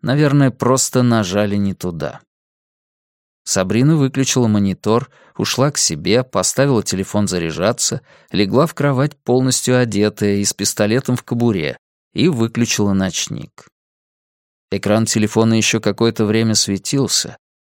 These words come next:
а потом погас. Сабрина немного поразглядывала потолок и закрыла глаза.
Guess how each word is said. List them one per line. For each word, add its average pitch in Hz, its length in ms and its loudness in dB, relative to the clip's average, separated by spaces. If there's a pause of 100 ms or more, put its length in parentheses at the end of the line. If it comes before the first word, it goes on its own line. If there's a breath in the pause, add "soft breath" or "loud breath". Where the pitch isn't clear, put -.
а 92 120 -2
потом 110 360 0
погас. 110 600 -2 (520)
Сабрина 131 520 2
немного 123 420 2
поразглядывала 104 800 0
потолок 82 840 -4 (180)
и 135 120 -2
закрыла 127 640 -2
глаза. 95 640 -2